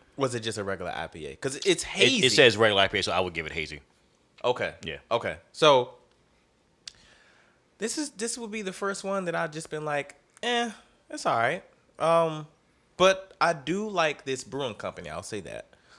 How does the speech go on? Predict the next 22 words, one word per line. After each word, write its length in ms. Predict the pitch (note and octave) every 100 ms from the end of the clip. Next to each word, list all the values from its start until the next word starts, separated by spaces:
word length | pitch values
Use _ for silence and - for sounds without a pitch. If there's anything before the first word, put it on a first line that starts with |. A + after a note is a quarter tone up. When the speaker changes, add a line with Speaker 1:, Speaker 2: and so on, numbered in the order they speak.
| _ _ _ _ _ _ _ _ _ _ _ -
Speaker 1:
But 160 | D#3+ E3+
it's, 260 | F3 - -
uh, 60 | E3+ - -
uh, 40 | - - - - - - - -
it's 140 | E3+
something, 480 | - - F#3+ F3+ D#3+
it's 160 | - C#3+
something 460 | - E3+ E3+ D#3+ C#3
either 200 | B2+ A#2
missing 560 | G2+ B2 F3+ F#3+ F#3 F3+
or 180 | - G2+
maybe 260 | A#2 B2+
it's 80 | A#2
something 380 | - A#2+ A2+ G#2+
that 140 | F#2+ E2+
may 120 | F2
be 120 | E2+
too 200 | - G#2
much 360 | F#2 - - -
inside 380 | E2 - D#2 D#2
of 100 |
it. 100 | C#2+